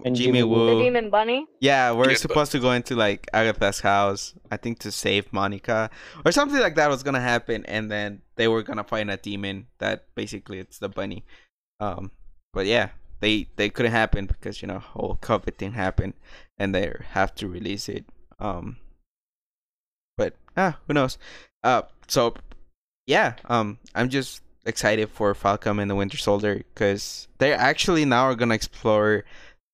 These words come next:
Speaker 2: the villain. Uh, I forgot his name. <laughs> Um, he came out on Civil War, but I forgot his name.
Speaker 1: Who was that? Who are you talking about?
Speaker 2: The guy in Civil War. Um,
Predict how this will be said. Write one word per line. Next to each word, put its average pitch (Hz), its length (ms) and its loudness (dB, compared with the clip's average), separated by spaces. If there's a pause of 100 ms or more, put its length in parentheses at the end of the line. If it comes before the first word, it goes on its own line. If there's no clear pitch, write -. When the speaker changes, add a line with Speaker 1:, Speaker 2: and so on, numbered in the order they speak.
(180)
Speaker 2:
the 120 140 2
villain. 104 600 0 (260)
Uh, 90 220 -2
I - 40 4
forgot 104 300 0
his 104 180 -10
name. 78 160 -10 (560)
<laughs> - 60 -14 (640)
Um, 101 420 -2 (2500)
he - 60 -20
came 147 220 -2
out 135 100 0
on 117 140 -2
Civil 110 340 0
War, 101 360 2 (580)
but 104 120 -4
I - 20 -6
forgot 110 300 -6
his 117 200 -12
name. 104 220 -10 (880)
Speaker 1:
Who 160 80 6
was 165 220 8
that? 233 200 6 (120)
Who 180 80 4
are 180 40 8
you 170 80 2
talking 196 220 0
about? 226 240 -4 (220)
Speaker 2:
The 135 100 2
guy 143 200 4
in 180 140 0
Civil 165 320 2
War. 131 380 2 (760)
Um, 107 520 -4